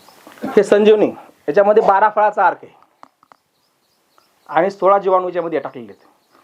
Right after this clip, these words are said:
ही जर आणखीन अशी ठेवली आपण, ती फुगती. आता ही मॅन्युफॅक्चरिंग ज-, अ, म्हणजे काल परवाचं आहे, त्यामुळे फुगली नाही. आमच्या जे पाच लिटरच्या कॅन आहेत का नाही, त्या सगळ्या फुगल्या.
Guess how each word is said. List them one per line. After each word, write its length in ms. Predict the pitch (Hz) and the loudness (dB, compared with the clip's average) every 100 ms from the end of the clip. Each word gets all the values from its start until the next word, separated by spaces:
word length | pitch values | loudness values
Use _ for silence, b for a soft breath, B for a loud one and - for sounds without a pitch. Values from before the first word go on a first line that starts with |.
| b b _ | b b _
ही 40 | 143 | -2
जर 120 | 180 | 0
आणखीन 280 | 180 196 208 | 0 -2 -4
अशी 160 | 175 | -4
ठेवली 220 | 190 220 | -4 0
आपण, 200 | 202 202 | 0 -2
ती 140 | 180 185 | -8 -10
फुगती. 400 | 185 - 233 - _ _ _ _ _ _ _ _ _ _ - | -12 -14 -20 -20 _ _ _ _ _ _ _ _ _ _ -8
आता 120 | 131 | -2
ही 60 | 170 | 0
मॅन्युफॅक्चरिंग 520 | 170 180 170 175 175 | 2 0 -2 -4 -6
ज-, 260 | 151 - | -8 -6
अ, 220 | 151 139 139 | -2 0 0
म्हणजे 240 | 135 147 | 0 -2
काल 180 | 139 156 | 0 0
परवाचं 300 | 175 185 180 | 0 -2 -2
आहे, 60 | |
त्यामुळे 260 | 175 170 170 | -4 -4 -6
फुगली 260 | 170 165 175 | -8 -6 -6
नाही. 140 | 120 - _ _ b b b - | -6 -10 _ _ b b b -6
आमच्या 260 | 147 175 | -6 -2
जे 60 | 170 | -2
पाच 220 | 175 175 | 0 -2
लिटरच्या 240 | 170 190 | -2 -2
कॅन 120 | 180 185 | 0 0
आहेत 140 | 196 | 0
का 80 | 202 | -2
नाही, 120 | 160 | -4
त्या 340 | - _ - | -14 _ -16
सगळ्या 220 | 143 180 180 | -6 -2 -2
फुगल्या. 260 | 156 117 | -4 -10